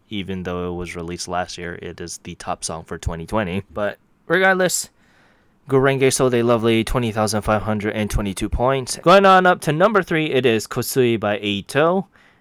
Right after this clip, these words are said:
And nothing much more we can say, 'cause it's a continuation of last week. And, but regardless, this week it sold a lovely twenty-two thousand and sixty-six points.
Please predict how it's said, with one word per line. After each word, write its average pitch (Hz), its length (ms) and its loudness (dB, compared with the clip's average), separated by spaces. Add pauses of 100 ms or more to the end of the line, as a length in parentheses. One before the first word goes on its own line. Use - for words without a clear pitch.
(160)
And 113 340 -6
nothing 214 240 2
much 240 220 2
more 214 160 6
we 190 120 -2
can 185 160 -2
say, 151 480 2
'cause 120 440 -4
it's 107 180 -8
a - 40 -16
continuation 98 640 -8
of 101 80 -6
last 147 300 0
week. 143 480 -4
And, 90 420 -10 (1000)
but 95 220 -2 (280)
regardless, 196 560 4
this - 200 0
week 202 160 0
it 185 100 4
sold 175 240 0
a 170 80 4
lovely 160 360 2
twenty-two 127 520 -2
thousand 104 640 -4 (200)
and 110 440 -6
sixty-six - 1500 -6
points. - 720 -12